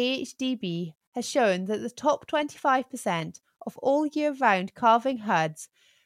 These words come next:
make twelve pence per litre more margin compared to the bottom twenty-five percent,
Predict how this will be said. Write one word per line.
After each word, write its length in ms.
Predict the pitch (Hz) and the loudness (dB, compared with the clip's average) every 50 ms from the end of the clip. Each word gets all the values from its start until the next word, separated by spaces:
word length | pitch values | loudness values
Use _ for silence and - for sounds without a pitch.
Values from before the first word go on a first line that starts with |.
| _ - | _ -4
make 480 | - 240 226 208 208 - - - - - | 0 4 4 4 4 2 -2 -10 -14 -8
twelve 440 | - - 269 247 254 269 302 - _ | 0 4 6 6 6 6 4 0 _
pence 320 | - 254 262 277 269 - | -6 -4 -4 -4 -4 -6
per 120 | - - 302 | -6 -6 -4
litre 440 | 285 269 - - - 180 170 190 190 | -4 -4 -6 -4 -4 -4 -4 -4 -4
more 340 | 208 214 226 240 247 269 277 | -4 -2 0 2 2 0 0
margin 600 | 294 277 226 190 180 190 - 175 160 165 170 160 | 2 2 4 4 4 2 0 -4 -6 -6 -6 -10
compared 440 | - 214 208 - 233 233 214 226 226 | -10 -10 -8 -4 0 2 2 0 0
to 100 | - 240 | -2 -10
the 60 | 240 | -8
bottom 360 | 226 233 247 240 - - 214 196 | -2 -2 -2 -2 -2 -8 -10 -6
twenty-five 600 | - 214 185 190 180 190 - 190 180 185 190 - | -4 -4 -4 -4 -4 -4 -2 0 0 0 -2 -4
percent, 520 | - 180 - 208 175 156 147 - - | -8 -6 -2 -2 -2 -2 -2 -8 -14